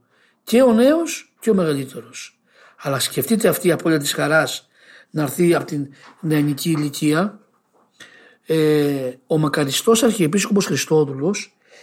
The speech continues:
είχε πει ότι, ε, «Έχω», λέει, «την εντύπωση, παιδιά μου, ότι όσο τα μέσα, ε, μαζικής επικοινωνίας εισβάλλουν στη ζωή μας, θα χάνεται η προσωπική ελευθερία του ανθρώπου».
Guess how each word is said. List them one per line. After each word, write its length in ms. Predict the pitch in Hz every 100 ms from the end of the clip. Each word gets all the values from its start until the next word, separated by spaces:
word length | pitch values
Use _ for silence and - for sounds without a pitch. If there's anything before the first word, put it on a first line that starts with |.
| _
είχε 300 | - 185 247
πει 320 | 240 - 220 175
ότι, 520 | 156 156 151 143 139 _ _ _ _
ε, 360 | 160 151 147 143
«Έχω», 300 | 156 196 226
λέει, 100 | 233
«την 140 | 220
εντύπωση, 400 | 170 180 214 -
παιδιά 400 | - 143 147 185
μου, 80 | 190
ότι 200 | 180 -
όσο 520 | 160 233 226 202 151 - - - -
τα 140 | 151
μέσα, 720 | 151 190 208 - 143 117 - _ _ - - _
ε, 240 | 143 147 147
μαζικής 500 | 156 135 131 - 220
επικοινωνίας 840 | 175 - 156 151 170 196 170 -
εισβάλλουν 400 | 135 147 180 180
στη 160 | -
ζωή 340 | 143 139 139 139
μας, 320 | 170 220 - - - -
θα 220 | - -
χάνεται 600 | 147 202 226 180 175 156 - - _
η 100 | -
προσωπική 540 | 151 151 147 139 - 202
ελευθερία 800 | 175 165 - 170 190 151 120 -
του 120 | 147
ανθρώπου». 600 | 147 139 143 127 120 113